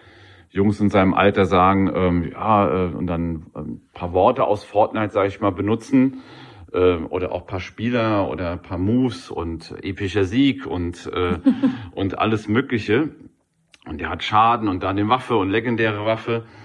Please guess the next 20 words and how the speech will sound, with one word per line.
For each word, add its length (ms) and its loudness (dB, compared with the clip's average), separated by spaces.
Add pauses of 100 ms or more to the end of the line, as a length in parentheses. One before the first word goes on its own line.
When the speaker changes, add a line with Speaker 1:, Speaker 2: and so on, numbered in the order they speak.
(280)
Speaker 1:
Und 400 -2
dann, 440 -2
was 160 -6
er 100 -4
auch 100 -4
sehr 180 -2
gern 180 -2
gemacht 440 -2
hat 380 -8
oder 140 -8
auch 180 -6
heute 180 2
noch 140 -2
macht, 280 -2
ist 280 -8
einfach, 380 -2 (120)
ähm, 220 2
zu 100 -8
sagen, 220 2
okay, 420 0